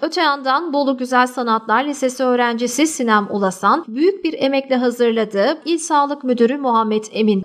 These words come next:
Demirkol'un tablosunu kendisine takdim etti. Törende Bulgaristan'da düzenlenen bir yarışmada altı kıta, elli ülke ve altı yüz eser arasından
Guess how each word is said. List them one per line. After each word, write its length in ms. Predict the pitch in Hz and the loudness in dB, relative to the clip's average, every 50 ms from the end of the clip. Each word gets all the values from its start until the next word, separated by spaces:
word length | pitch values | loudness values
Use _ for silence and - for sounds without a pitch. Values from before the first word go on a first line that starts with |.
| - 190 | -2 -2
Demirkol'un 540 | 196 196 240 311 311 - - 247 226 208 196 | 0 0 0 -2 -4 -2 0 0 0 0 0
tablosunu 640 | - 233 208 196 196 196 190 196 - 196 247 330 | 0 2 2 2 2 -2 -2 -2 -2 0 0 0
kendisine 580 | 339 - 277 247 226 214 214 - - 202 196 196 | 0 2 2 2 2 0 -2 -2 -2 -2 -2 0
takdim 400 | - 196 185 185 - - 208 196 | 0 0 0 0 -2 -2 0 0
etti. 320 | 196 196 196 - 220 196 - | 0 -2 0 0 0 2 2
Törende 520 | - 226 220 196 190 196 185 208 240 294 - | 0 0 0 0 0 0 0 0 0 0 0
Bulgaristan'da 760 | 269 277 269 339 339 359 359 - - 330 302 294 294 302 294 | -4 -2 0 0 0 0 -2 -2 -2 -2 0 0 0 -2 -2
düzenlenen 800 | 285 277 254 285 277 269 269 277 269 269 262 254 254 254 214 | -4 -2 2 2 2 2 2 0 -2 0 0 0 0 0 -2
bir 140 | 214 240 233 | -2 -2 0
yarışmada 760 | 220 202 208 233 208 - - 220 208 202 190 214 262 302 302 - | 0 0 0 0 0 0 0 0 -2 -4 0 0 0 0 0 0
altı 340 | - 269 302 302 - 370 - | 0 0 0 0 -4 -6 -2
kıta, 380 | - 240 240 - - 208 262 - | -2 -2 0 2 2 2 2 2
elli 240 | 226 233 240 254 349 | 0 0 2 2 0
ülke 380 | 359 330 277 247 - 285 269 | 0 0 -2 -2 -2 0 0
ve 180 | 240 233 214 208 | 2 0 0 0
altı 340 | - 233 240 247 247 - - | 0 0 0 0 0 -2 -2
yüz 140 | 392 349 - - | -2 -2 -2 -4
eser 360 | - 233 233 233 240 220 220 - | -4 -4 0 0 0 0 0 0
arasından 640 | 220 214 214 214 - - 214 208 208 202 202 196 | -2 0 0 -2 -2 -6 -2 2 2 4 2 2